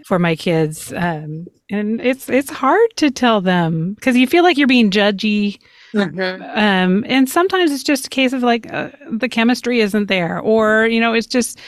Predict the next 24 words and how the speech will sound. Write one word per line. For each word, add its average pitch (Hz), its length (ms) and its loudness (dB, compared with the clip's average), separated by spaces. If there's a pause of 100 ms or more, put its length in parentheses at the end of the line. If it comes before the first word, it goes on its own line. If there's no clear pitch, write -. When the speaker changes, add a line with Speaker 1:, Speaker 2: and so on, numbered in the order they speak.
(400)
Speaker 1:
we 240 180 0
don't 226 200 4
have 208 240 0
the 214 100 2
same 220 400 2
values, 202 640 0
and 175 120 0
that 180 140 0
doesn't 196 260 -2
mean 190 140 0
that 185 120 0
their 185 160 0
values 185 360 0
are 185 120 -2
bad, 180 440 -2
but 180 160 -4
it 180 200 -8
just - 340 -8
doesn't 180 300 0
align 170 500 0
with 165 280 -4
mine. 156 520 -2
And, 156 400 -6
uh, 180 160 -6